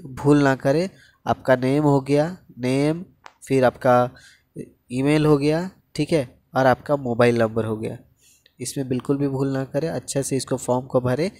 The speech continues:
ठीक है। तो आपको आगे जाके काउंसलिंग में कुछ भी प्रॉब्लम फेस ना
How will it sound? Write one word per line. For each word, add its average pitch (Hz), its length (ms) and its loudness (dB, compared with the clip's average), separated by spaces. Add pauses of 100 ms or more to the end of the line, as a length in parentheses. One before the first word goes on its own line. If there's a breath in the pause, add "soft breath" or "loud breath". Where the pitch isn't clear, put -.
(360 loud breath)
ठीक 175 140 -6
है। 165 100 -4 (400 soft breath)
तो 143 60 4
आपको 127 320 2
आगे 131 240 0
जाके 127 240 -2
काउंसलिंग 120 440 0
में 151 80 -2
कुछ 139 160 0
भी 123 120 2
प्रॉब्लम 123 400 0
फेस 120 340 -4
ना 113 100 -2